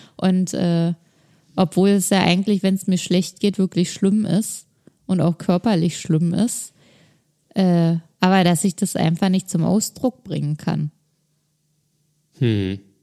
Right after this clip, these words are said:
Speaker 1: Das ist ja immer meine Angst, wenn ich zum Arzt gehe oder irgendwo anders hin.
Speaker 2: Ja.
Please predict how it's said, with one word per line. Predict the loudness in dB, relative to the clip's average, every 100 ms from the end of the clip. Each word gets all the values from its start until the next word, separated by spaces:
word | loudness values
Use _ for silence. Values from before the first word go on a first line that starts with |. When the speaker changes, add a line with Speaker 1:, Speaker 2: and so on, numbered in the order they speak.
| _
Speaker 1:
Das | -6 -4 -4
ist | -2
ja | 0
immer | 2 2 2
meine | 2 2 0 0
Angst, | -2 -4 -4
wenn | -2
ich | -2 -4
zum | -6 -4
Arzt | -2 -4 -6 -10
gehe | -4 -2 0
oder | 0 0
irgendwo | -2 -4 -4
anders | -4 -2 -2 -4 -4
hin. | -6 -6 -12 _ _ _ _ _ _ _ _ _ _ _ _ _ _ _ _ _ _ _ _ _ _ _ _
Speaker 2:
Ja. | 0 4 4 2